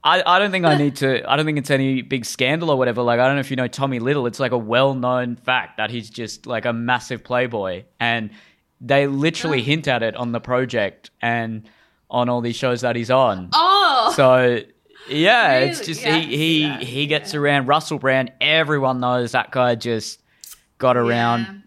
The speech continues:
Speaker 1: And with
Speaker 2: Yeah.
Speaker 1: entertainers, I don't know why, it's just kinda expected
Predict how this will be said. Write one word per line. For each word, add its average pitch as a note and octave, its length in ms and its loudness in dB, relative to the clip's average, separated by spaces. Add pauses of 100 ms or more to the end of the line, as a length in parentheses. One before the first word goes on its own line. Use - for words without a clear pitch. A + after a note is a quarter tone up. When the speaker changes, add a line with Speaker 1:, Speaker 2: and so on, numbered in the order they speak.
(140)
Speaker 1:
And C3+ 200 -6
with F3+ 120 -2
Speaker 2:
Yeah. G#3 60 2
Speaker 1:
entertainers, G3+ 540 -2
I E3 140 4
don't G#3 100 2
know G3 100 0
why, F3+ 220 4
it's C#3 140 -2
just C3+ 160 -12
kinda C3+ 240 0
expected B2 760 -6